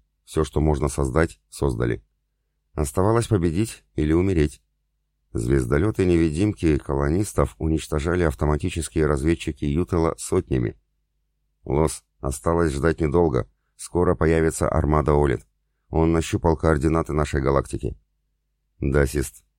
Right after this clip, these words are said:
Одного жаль, что придётся уничтожать наших собратьев". "Нет, не придётся. Давай дадим команду к катапультированию в виртуальном пространстве флота Олит. Ты координируй здесь, в реале, а я там". "Этого мы не прорабатывали".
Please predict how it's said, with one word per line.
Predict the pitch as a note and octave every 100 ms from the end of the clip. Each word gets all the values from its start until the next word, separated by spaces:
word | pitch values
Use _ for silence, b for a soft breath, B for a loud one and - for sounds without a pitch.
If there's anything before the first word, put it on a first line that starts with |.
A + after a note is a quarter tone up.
| _ -
Одного | C2 C#2 D#2+ D#2
жаль, | C2 A#1 - _ _
что | - E2+
придётся | D#2 D#2 G2 - G2 -
уничтожать | F2 E2+ - E2 D#2+ F2
наших | D#2+ D2+ D2
собратьев". | - C2+ C#2 - A#1+ - _ _ _ _ _ _ -
"Нет, | C2+ D2+ -
не | D2+
придётся. | - C#2+ D2 - C#2+ - _ _ -
Давай | B1+ D2 F2 F#2
дадим | E2+ D#2+ F#2
команду | - D#2+ E2 E2 F2
к | - -
катапультированию | E2 D#2+ E2 D#2 F#2 E2+ D#2 C2+ C2+
в | B1+
виртуальном | B1 - D#2+ E2 D#2+ D2+
пространстве | D2+ - D#2 D#2 -
флота | D2 D2 C#2+ -
Олит. | - A#1 - _ _ _ _ _
Ты | - F2
координируй | - E2+ D2+ E2 F2 E2+ D#2+
здесь, | C2+ F2+ F2+
в | E2
реале, | D2+ D2 B1 - -
а | D2
я | D#2+
там". | - C2 A#1 _ _ _ _ _ _ _ _ _ _
"Этого | C2+ C#2 D2+ D2+
мы | D#2 D2
не | D2+
прорабатывали". | D2 D#2 D#2+ F2 D#2 B1 A1